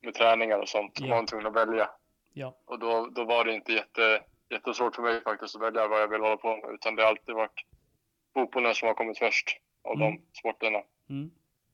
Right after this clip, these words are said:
Speaker 2: Kul. Eh, jag tror att Kalle Johansson i, i Öster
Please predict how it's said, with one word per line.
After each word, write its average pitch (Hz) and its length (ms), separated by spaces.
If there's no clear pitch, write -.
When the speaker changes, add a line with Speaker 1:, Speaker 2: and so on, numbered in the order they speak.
Speaker 2:
Kul. 135 320
Eh, 156 80
jag 151 140
tror 175 120
att - 120
Kalle 165 200
Johansson 135 580
i, 135 180
i 135 380
Öster 131 440